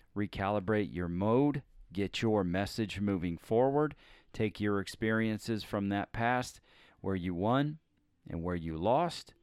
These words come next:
and move on to the next step.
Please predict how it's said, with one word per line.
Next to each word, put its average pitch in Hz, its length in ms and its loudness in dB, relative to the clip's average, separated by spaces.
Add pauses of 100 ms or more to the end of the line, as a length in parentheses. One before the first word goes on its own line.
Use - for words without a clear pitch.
(340)
and 80 200 -6
move 110 260 0
on 101 360 2 (160)
to 101 160 -4
the 82 120 -4
next 90 440 -4 (340)
step. - 600 -4